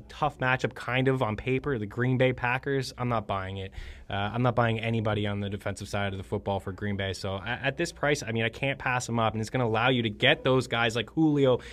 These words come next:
if you want a Julio, if you want Antonio, if you want a Hopkins, uh, even a Keenan Allen, who's pretty expensive. This will allow you to do that.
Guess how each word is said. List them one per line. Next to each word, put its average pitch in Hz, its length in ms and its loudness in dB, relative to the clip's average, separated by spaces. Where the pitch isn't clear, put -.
if 120 120 -6
you 123 100 2
want 139 200 6
a 123 40 4
Julio, 123 400 4
if 117 100 0
you 117 80 0
want 123 160 2
Antonio, 117 380 -2
if 110 100 -4
you 107 80 -2
want 110 140 0
a - 20 -10
Hopkins, 107 580 -4
uh, 95 160 -8
even 117 180 -2
a 104 40 -2
Keenan 107 260 0
Allen, 98 240 0
who's 101 120 -2
pretty 95 220 -4
expensive. 92 640 -8
This 113 200 -2
will 101 340 0
allow 98 260 -2
you 98 100 -2
to 95 80 -4
do 92 120 -4
that. - 220 -8